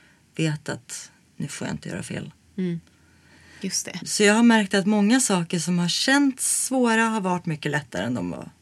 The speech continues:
Speaker 1: Och
Speaker 2: Mm.
Speaker 1: precis tvärtom.
Speaker 2: Ja.
Speaker 1: Just för det här
Speaker 2: Har du
Speaker 1: kontrollen.
Speaker 2: något exempel på, på det?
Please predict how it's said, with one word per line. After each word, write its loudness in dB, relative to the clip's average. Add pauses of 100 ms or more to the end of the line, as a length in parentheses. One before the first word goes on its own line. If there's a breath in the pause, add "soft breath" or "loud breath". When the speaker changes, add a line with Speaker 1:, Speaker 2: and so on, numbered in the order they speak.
(720 loud breath)
Speaker 1:
Och -2
Speaker 2:
Mm. -6
Speaker 1:
precis -2
tvärtom. -8 (260)
Speaker 2:
Ja. -4 (1300 loud breath)
Speaker 1:
Just -4
för 0
det 4
här 0
Speaker 2:
Har 0
du 4
Speaker 1:
kontrollen. 4
Speaker 2:
något 2
exempel 0 (300)
på, -8 (380)
på -6
det? -4